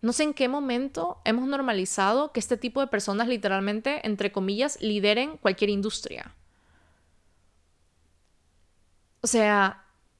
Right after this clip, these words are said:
es que son sumamente buenas en lo que hacen. No en coaching, no en ayudar a la gente, son sumamente buenas en ser scammers. Son sumamente buenas en ser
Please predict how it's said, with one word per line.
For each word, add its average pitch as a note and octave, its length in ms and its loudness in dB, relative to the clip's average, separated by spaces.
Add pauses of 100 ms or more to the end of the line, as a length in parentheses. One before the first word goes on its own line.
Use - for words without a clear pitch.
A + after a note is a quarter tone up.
(520)
es A3+ 100 -4
que D4 80 0
son D#4 220 -2
sumamente C#4 560 2
buenas A3+ 360 4
en B3 80 2
lo G#3+ 120 2
que - 100 -6
hacen. - 460 -2 (580)
No G#3+ 120 4
en F#4 80 0
coaching, G#3 560 4 (180)
no G#3 100 4
en A#3+ 80 4
ayudar D4+ 240 4
a G#3 60 0
la G#3 80 0
gente, F3+ 340 -4
son E4 240 -4
sumamente C4+ 500 -2
buenas B3 280 0
en A3+ 100 -2
ser A3 180 -2
scammers. - 760 -4 (380)
Son F#4 280 -4
sumamente B3 560 0
buenas A3 540 -2 (340)
en G#3+ 160 0
ser A3+ 340 0